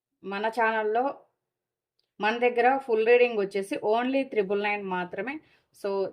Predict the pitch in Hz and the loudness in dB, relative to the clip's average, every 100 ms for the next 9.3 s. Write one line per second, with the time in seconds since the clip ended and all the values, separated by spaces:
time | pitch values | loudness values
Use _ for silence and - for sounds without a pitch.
0 | - 214 208 214 214 214 - - _ 180 | 0 4 4 4 2 0 -4 -14 _ -8
1 | 202 202 240 233 208 214 208 214 208 185 | -6 -6 -6 0 0 0 -4 -6 -2 -4
2 | 180 185 202 254 202 185 214 202 196 214 | -2 -4 -4 -2 0 0 0 -6 -8 -8
3 | 208 190 190 190 190 185 175 165 175 185 | -6 -4 -6 -6 -8 -6 -8 -6 -6 -6
4 | 320 - _ _ _ _ 202 214 262 254 | -8 -14 _ _ _ _ -4 -2 -2 -2
5 | 254 226 220 220 240 240 247 202 202 220 | 2 4 4 0 0 0 0 -2 -2 -2
6 | 214 214 202 220 196 185 185 208 349 - | 0 0 0 0 0 -2 -4 -6 -8 -12
7 | _ _ _ 185 202 - 240 233 202 202 | _ _ _ -4 -4 2 0 2 0 0
8 | 208 214 202 190 302 330 233 208 208 208 | 0 -2 -4 -2 -4 -2 -2 0 0 0
9 | 277 320 | -2 -4